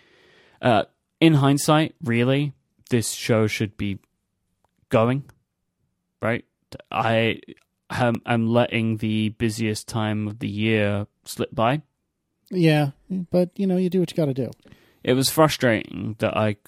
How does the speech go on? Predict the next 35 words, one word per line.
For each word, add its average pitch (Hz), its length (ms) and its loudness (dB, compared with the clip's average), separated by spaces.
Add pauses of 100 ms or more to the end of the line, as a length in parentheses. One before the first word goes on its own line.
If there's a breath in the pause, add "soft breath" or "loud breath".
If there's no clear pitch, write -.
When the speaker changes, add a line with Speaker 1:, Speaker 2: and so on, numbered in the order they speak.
(160)
Speaker 1:
couldn't 113 260 -2
get 110 180 -2
everything 107 640 -4
ready 110 320 0
in 101 100 -4
time, 98 340 -6
and 101 80 -2
it - 80 -4
was - 120 -12
partly 117 420 2
just - 240 -8
because 104 320 -6
of 110 240 -6
the 107 80 -4
lead 107 460 -2
times 95 480 -6
that, 101 160 -6
that 104 160 -6
I 104 320 -4
had 117 240 -6
to 113 80 -12
put - 180 -2
on 104 140 -6
things. 87 600 -10 (840 soft breath)
Uh, 98 340 -2 (960)
I 110 140 2
just 104 320 -6
was, - 380 -8
and 139 160 2
also, 151 340 2
like, 107 200 0
I 113 180 4
just 107 240 -4
wasn't 104 240 -4
ready, 123 400 -2